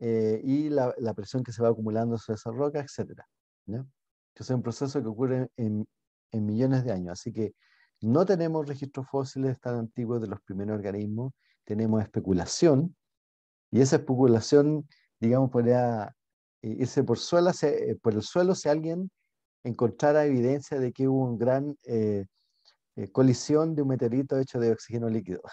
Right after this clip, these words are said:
<laughs> O sea, eh, hasta ahí no hay, queda la, la hipótesis de la, de la oxidación del hierro producto de actividad biológica.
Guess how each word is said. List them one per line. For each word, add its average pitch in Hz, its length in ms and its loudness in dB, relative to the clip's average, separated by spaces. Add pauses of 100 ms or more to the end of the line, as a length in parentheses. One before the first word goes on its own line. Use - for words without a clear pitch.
(240)
<laughs> 82 240 -10 (360)
O 120 60 -4
sea, 110 180 4
eh, 117 140 6
hasta 127 220 0
ahí 135 80 2
no 151 120 -2
hay, 156 200 0
queda 147 240 4
la, 127 380 4 (320)
la 110 200 -2
hipótesis 131 500 0
de 127 100 0
la, 107 320 0 (840)
de 101 500 -2
la 101 140 -2
oxidación 117 480 0
del 113 180 2
hierro 139 260 2
producto 123 360 0
de 123 60 4
actividad 113 300 2
biológica. 135 480 -2